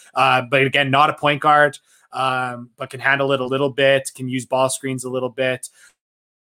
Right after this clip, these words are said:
Um, he's got a really hitchy jump shot, uh, but his numbers are really good. Like, he's, I, I forget exactly. I think he was somewhere in the range of, of forty percent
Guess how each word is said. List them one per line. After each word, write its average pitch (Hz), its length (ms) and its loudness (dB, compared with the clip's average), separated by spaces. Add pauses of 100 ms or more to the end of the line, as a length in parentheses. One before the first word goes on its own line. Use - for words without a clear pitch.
(280)
Um, 143 220 2
he's 143 180 -6 (480)
got 196 160 4
a 269 60 4
really 170 800 0 (600)
hitchy 151 460 -4
jump 123 280 -4
shot, 214 420 0 (320)
uh, 143 240 4
but 135 300 2
his 131 220 -6
numbers 135 320 0
are 131 40 -2
really 127 220 -4
good. 123 340 -2
Like, 117 180 -6
he's, 120 260 -10
I, 123 260 -6
I - 20 -2
forget 127 240 -4
exactly. 120 360 -4
I - 40 -8
think 123 160 -10
he 135 80 -6
was 123 100 -2
somewhere 131 220 0
in 131 60 0
the 127 80 -4
range 127 220 -2
of, 123 160 -6
of 123 140 -10
forty 131 300 -2
percent 131 400 -4